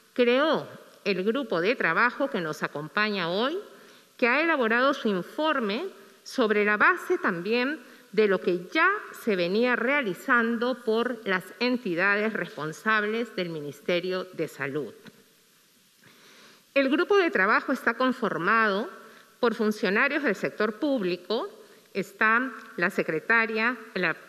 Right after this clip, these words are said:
la responsable de la Secretaría de Gobierno Digital de la Presidencia del Consejo de Ministros, el director general del Centro Nacional de Epidemiología,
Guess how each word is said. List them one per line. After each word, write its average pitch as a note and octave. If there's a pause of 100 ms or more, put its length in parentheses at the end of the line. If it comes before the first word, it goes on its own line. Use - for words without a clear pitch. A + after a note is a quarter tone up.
(280)
la E3+
responsable F#3
de E3+
la D#3+
Secretaría E3
de G#3
Gobierno G#3
Digital G#3
de F3
la D#3
Presidencia G3
del D#3
Consejo F3+
de D#3+
Ministros, A3 (640)
el A#3+
director A#3
general F3+ (440)
del F#3+
Centro D4
Nacional G3
de D#3+ (120)
Epidemiología, F#3+